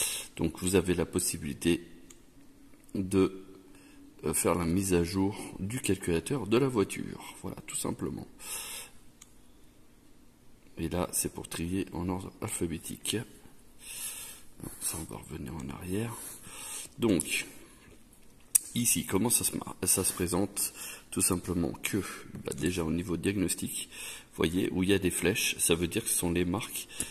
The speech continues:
qui ont des, euh, mises à jour. Donc, c'est pas, euh, forcément essentiel. Euh, ce n'est pas obligatoire, à savoir que la Hotel est l'une des marques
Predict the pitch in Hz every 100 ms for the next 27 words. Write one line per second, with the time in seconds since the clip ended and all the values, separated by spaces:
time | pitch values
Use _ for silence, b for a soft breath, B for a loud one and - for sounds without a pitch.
0 | B - - 95 107 131 - 92 85 92
1 | 113 - - 82 71 78 120 113 85 -
2 | - - - - - - - - - -
3 | B B B B B - - - - 98
4 | 78 - 53 50 - - - 78 80 -
5 | - - - - 67 147 - - - -
6 | B B B B - 71 73 52 50 50
7 | - - 85 80 107 101 87 80 85 82
8 | 110 127 170 - - 76 87 - 78 69
9 | 80 - 110 131 - 92 104 104 90 87
10 | 82 87 90 - -